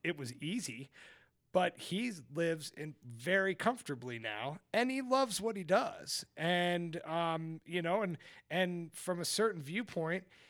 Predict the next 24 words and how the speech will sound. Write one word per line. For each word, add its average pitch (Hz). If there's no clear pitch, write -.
he's 196
viewed 151
as 143
lower 147
class 143
because 156
he 180
doesn't 170
have 165
that 131
college 143
degree. 160
Now, 147
I 160
went 185
to -
five 165
years 160
of 131
college 151
and 131
I -
never 131
graduated. -